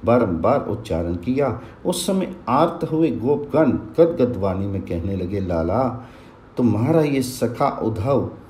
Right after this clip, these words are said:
परम धन्य है, क्योंकि इसने गोपजनों के जीवन भूत साक्षात तुम्हारा दर्शन करा दिया।"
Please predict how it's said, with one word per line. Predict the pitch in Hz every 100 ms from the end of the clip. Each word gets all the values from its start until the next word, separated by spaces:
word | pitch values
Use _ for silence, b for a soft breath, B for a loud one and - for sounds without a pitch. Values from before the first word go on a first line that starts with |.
| - -
परम | 165 131
धन्य | 82 - 107 98
है, | 85 82 76 110 - B B B B
क्योंकि | 180 196
इसने | 175 - 165 170 165
गोपजनों | 123 165 - 127 127 117
के | 123
जीवन | 101 104 165 127
भूत | - 139 156
साक्षात | - 123 104 - 139 139 -
तुम्हारा | 110 104 98
दर्शन | 80 90 - - 165
करा | - 95 73
दिया।" | 67 65 69